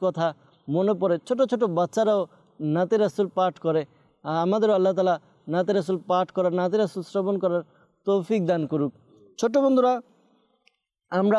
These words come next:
আমাদের অনুষ্ঠানে ইনশাআল্লাহ তাআলা প্রিয় নবী সাল্লাল্লাহু আলাইহি ওয়াসাল্লামের বিভিন্ন দিক নিয়ে আমরা শ্রবণ করব। প্রিয় ইসলামী ভাইরা, মাদানী চ্যানেলের দর্শকবৃন্দ, যখনই প্রিয়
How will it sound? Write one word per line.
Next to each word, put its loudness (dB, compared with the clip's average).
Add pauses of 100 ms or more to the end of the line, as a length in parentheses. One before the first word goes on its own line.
(100)
আমাদের 0 (120)
অনুষ্ঠানে 0
ইনশাআল্লাহ 0
তাআলা 2 (400)
প্রিয় 4
নবী 4 (140)
সাল্লাল্লাহু 2
আলাইহি 2
ওয়াসাল্লামের 0 (100)
বিভিন্ন 2 (200)
দিক 4 (100)
নিয়ে 4
আমরা 2
শ্রবণ 2
করব। 0 (960)
প্রিয় 4
ইসলামী 0
ভাইরা, 2 (220)
মাদানী 2
চ্যানেলের 2
দর্শকবৃন্দ, -2 (680)
যখনই 2
প্রিয় 0